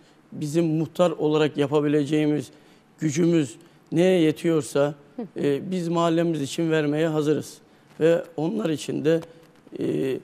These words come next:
Speaker 1: belediye başkanlarımız olur, vekillerimiz olur. Onların yanına, onların kapısını her zaman çalmaya biz hazırız.
Speaker 2: Evet. Şimdi ekip arkadaşlarınız da var, azalarınız da var. E, azalarınızı neye göre seçtiniz? Hangi kriterler öncülüğünde seçtiniz?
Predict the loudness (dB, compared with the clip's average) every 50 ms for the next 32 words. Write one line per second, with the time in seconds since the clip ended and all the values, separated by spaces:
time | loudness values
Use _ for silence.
0 | -12 -8 -4 -2 0 0 2 2 2 2 2 2 0 -2 -6 -8 -6 -6 -6 -6
1 | -6 -6 -8 -8 -8 -8 -8 -6 -6 -4 -2 -4 -2 -2 -2 2 4 4 4 4
2 | 2 -2 -4 -4 -4 -2 -4 -4 -6 -10 -20 -20 -20 -20 _ _ -8 -4 -4 -4
3 | -4 -4 -2 -2 0 0 0 -2 -2 -2 -2 -2 -4 -6 -10 -16 _ _ _ -10
4 | -6 -4 -2 0 0 0 -2 -2 -4 -4 -6 -6 -6 -8 -8 -6 -4 -2 -2 -2
5 | -2 -2 -4 -4 -6 -6 -6 -4 -4 -4 -4 -4 -4 -4 -4 -4 -6 -8 -8 -8
6 | -8 -8 -12 -12 -16 -20 -20 -20 _ -16 -14 -14 -14 -14 -18 _ _ _ _ -20
7 | -20 -20 -20 -20 -14 -10 -6 -6 -4 -4 -4 -6 -6 -2 0 2 2 2 0 0
8 | 0 0 0 -2 -4 -4 -4 -4 -4 -2 0 0 0 0 0 0 -2 -2 -2 -2
9 | -2 -2 -2 -4 -4 -6 -8 -8 -6 -6 -6 -4 -2 -2 -2 -2 -4 -8 -8 -6
10 | -4 -4 -4 -4 -4 -6 -6 -4 -2 -2 -2 0 0 0 0 -2 -2 -2 -2 -4
11 | -4 -4 -8 -12 -12 -10 -4 -2 0 0 2 2 0 0 0 -4 -8 -10 -10 -10
12 | -12 -14 -14 -12 -8 -6 -4 -4 -4 -4 -6 -8 -8 -8 -6 -8 -6 -4 -2 -2
13 | -2 -2 -4 -4 -4 -6 -6 -8 -8 -8 -8 -8 -6 -6 -8 -10 -10 -10 -10 -12
14 | -12 -12 -16 -16 -16 -16 -18 -20